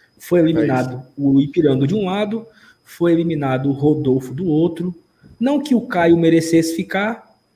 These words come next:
Speaker 1: mas ficou. Nem que o Fortaleza nem mereceu muito também passar, mas passou. E o que importa é isso.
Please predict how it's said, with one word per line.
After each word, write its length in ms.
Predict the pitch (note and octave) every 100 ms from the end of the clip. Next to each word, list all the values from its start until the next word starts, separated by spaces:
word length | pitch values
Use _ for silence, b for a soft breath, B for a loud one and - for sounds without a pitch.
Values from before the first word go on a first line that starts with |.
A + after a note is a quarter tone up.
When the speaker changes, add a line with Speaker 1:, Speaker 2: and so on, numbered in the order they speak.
| _ _ _
Speaker 1:
mas 220 | G3+ F#3
ficou. 600 | B3 - A#3+ B3 - - _ _ _ _ _ -
Nem 200 | G#3 A#3
que 100 | A#3
o 40 |
Fortaleza 880 | G#3 G3 F#3+ E3+ F3 E3+ D#3 D#3 -
nem 220 | E3+ B3
mereceu 480 | B3 A3 G3 F#3+ F3+
muito 360 | D#3 D3+ D3+ D3+
também 420 | D#3+ C#3 C3+ C3+
passar, 640 | C#3 F#3 - G#3 A3+ - -
mas 320 | G3 A3 A3
passou. 600 | - G#3+ - F3 F#3 - b b b _ E3
E 60 |
o 60 | E3+
que 140 | G3
importa 540 | E3 E3 D#3+ D#3+ F3 -
é 120 | D#3
isso. 480 | C#3+ F3 F#3+ - F#3